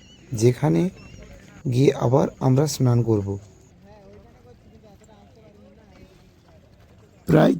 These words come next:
তিরিশ মিনিট পর বোট আমাদের পৌঁছে দিল ত্রিবেণী সঙ্গমে। সঙ্গম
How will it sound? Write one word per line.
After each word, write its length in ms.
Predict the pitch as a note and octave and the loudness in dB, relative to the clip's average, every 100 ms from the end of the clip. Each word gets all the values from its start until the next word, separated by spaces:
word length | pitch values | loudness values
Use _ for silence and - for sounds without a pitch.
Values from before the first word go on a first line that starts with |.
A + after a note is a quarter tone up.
| - | 2
তিরিশ 300 | D#3+ E3+ - F3 | 4 4 2 0
মিনিট 240 | E3 E3 D#3+ - | 0 0 -2 2
পর 180 | D3 C#3 - - - - C#3 | 4 4 0 -14 -20 -14 -4
বোট 320 | A#2+ C#3+ F3 - | 4 4 4 2
আমাদের 360 | C#3 D3 D3+ F3+ - - - - - - - _ - | 4 4 4 2 0 -16 -20 -20 -20 -20 -20 _ 0
পৌঁছে 300 | C#3 B2 D#3+ C#3 | 2 2 2 4
দিল 140 | D3 D#3+ - _ _ _ _ - | 4 2 -4 _ _ _ _ -2
ত্রিবেণী 400 | D#3 C#3 C#3 D3+ - | 4 6 6 4 4
সঙ্গমে। 440 | C#3+ A#2+ A2 G#2+ A2+ - _ _ _ _ - _ _ _ _ - _ _ _ _ - - - - | 2 4 2 -2 -6 -12 _ _ _ _ -20 _ _ _ _ -20 _ _ _ _ -20 -20 -12 -6
সঙ্গম 480 | - C#3+ D3 D#3 F3 | 0 4 6 6 4